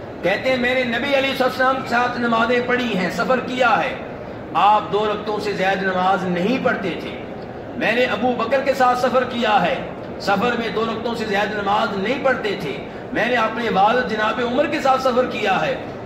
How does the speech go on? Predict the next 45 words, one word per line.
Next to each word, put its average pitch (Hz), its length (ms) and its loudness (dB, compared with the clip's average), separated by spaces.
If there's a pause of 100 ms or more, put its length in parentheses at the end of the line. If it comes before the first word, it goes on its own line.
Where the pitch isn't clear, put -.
دو 214 180 2
رکعتوں 226 300 -2
سے 233 100 -4
زیادہ 202 240 0
نماز 208 420 2
نہیں 269 260 0
پڑھتے 214 360 0
تھے۔ - 160 -4 (320)
میں 190 180 0
نے 254 100 2
جناب 220 340 0
عثمان 247 520 2
کے 320 80 -2
ساتھ 277 200 2
سفر 254 300 2
کیا 202 340 2
ہے، 175 120 0 (320)
دو 202 140 2
رکعتوں 208 300 -2
سے 202 120 -2
زیادہ 175 240 0
نماز 175 460 0
نہیں 208 200 0
پڑھتے 233 300 0
تھے۔ 262 540 0
اور 190 100 0
اللہ 202 320 2
تعالیٰ 185 240 0
کہتے 175 240 -2
ہیں، 175 240 -2 (280)
"لَقَدْ 202 380 -2
كَانَ 180 380 0
لَكُمْ 170 360 0
فِي 180 220 -4
رَسُولِ 208 380 -2
اللَّهِ 175 360 0
أُسْوَةٌ 156 460 -4
حَسَنَةٌ"، 165 440 -2 (300)
کہ 151 60 -6
نبی 202 320 0
علیہ 240 200 0
السلام 196 420 -2
کی 185 80 -4
زندگی 170 380 -2
میں 160 260 -2